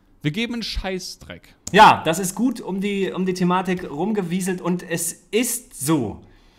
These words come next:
Speaker 2: Und Leute, prüft es. Es steht alles im Internet. Ein großer Teil der Salzwasserfische, ich spreche wirklich nur über Salzwasserfische und im Regelfall auch über tropische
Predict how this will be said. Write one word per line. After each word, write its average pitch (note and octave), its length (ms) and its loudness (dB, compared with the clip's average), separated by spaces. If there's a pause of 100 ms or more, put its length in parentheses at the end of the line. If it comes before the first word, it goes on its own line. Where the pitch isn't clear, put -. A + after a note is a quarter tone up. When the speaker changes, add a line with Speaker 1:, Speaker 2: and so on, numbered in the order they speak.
(480)
Speaker 2:
Und D3 160 -2
Leute, F3+ 340 0 (240)
prüft A#3+ 640 -2
es. - 500 -6
Es E3 220 -8
steht A3 320 -6 (160)
alles C4 360 0
im A#3+ 100 -6
Internet. F3 420 -8 (720)
Ein D3+ 260 -6
großer A3+ 580 -2
Teil B2 460 -4 (360)
der A2 100 -8
Salzwasserfische, E3 1160 -4
ich - 160 -16
spreche F3 560 -8
wirklich A#3+ 400 -6
nur G#3+ 240 0
über F3+ 260 -6
Salzwasserfische B2+ 1200 -4
und C3 260 -10 (380)
im C#3+ 160 -8
Regelfall F3 520 -4
auch D3 420 -4 (680)
über C#3+ 600 -4 (300)
tropische C3 760 -4